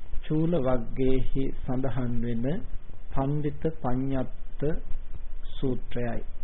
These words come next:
බුදුරජාණන් වහන්සේ දේශනා කරනවා, "මහණෙනි, පණ්ඩිතයින් විසින් පනවන ලද්දා වූ, සත්පුරුෂයින් විසින් පනවන ලද්දා වූ කරුණු තුනක්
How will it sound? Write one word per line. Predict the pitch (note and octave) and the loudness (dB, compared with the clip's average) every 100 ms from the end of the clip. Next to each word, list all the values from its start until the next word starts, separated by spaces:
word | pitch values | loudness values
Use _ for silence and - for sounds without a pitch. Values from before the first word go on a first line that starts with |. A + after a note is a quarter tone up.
| - - - - - - - - - - - - | -2 0 0 0 0 0 -2 -2 -2 -2 -4 -2
බුදුරජාණන් | - D3+ F3 E3+ F3 D#3 D#3 C#3 | -2 2 4 4 4 4 4 2
වහන්සේ | C3 C#3+ C#3+ C#3+ B2 | 2 0 2 2 2
දේශනා | B2 B2+ - C3 B2+ B2 | 2 2 2 2 2 0
කරනවා, | - C3+ B2+ A#2 B2 E3 G#3+ - - - | 0 0 0 -2 -2 -4 -4 -8 -8 -4
"මහණෙනි, | B2+ C3 D3+ D3+ B2 A#2 C#3+ A3 - - - | -2 0 0 0 0 0 -2 -2 -4 -4 -2
පණ්ඩිතයින් | C#3+ D3 E3+ E3+ - D#3+ D#3 | 0 2 2 2 2 0 2
විසින් | D3+ C#3 C#3+ C#3+ C#3+ | 0 0 0 2 0
පනවන | C3 C3 C3+ C3+ B2+ | 2 2 2 0 0
ලද්දා | B2 A2+ A2+ B2 B2 | 0 -2 -2 -2 -2
වූ, | A#2+ B2+ G3+ - - - - - | 0 0 0 -4 -4 -4 -4 -4
සත්පුරුෂයින් | - C#3+ - - F3 F3 E3+ D#3+ D#3 D3+ | 2 2 2 0 2 0 0 0 2 0
විසින් | D3+ C#3+ C#3+ C#3+ | 0 0 0 0
පනවන | C#3 C3 C3 C3 C3 | 0 0 0 0 0
ලද්දා | B2+ A#2+ - B2 A#2+ | 0 0 0 2 2
වූ | A#2+ D3+ - | 2 0 -2
කරුණු | - C3+ E3 E3+ | -2 0 0 0
තුනක් | - B2+ B2+ C3+ | 0 0 0 0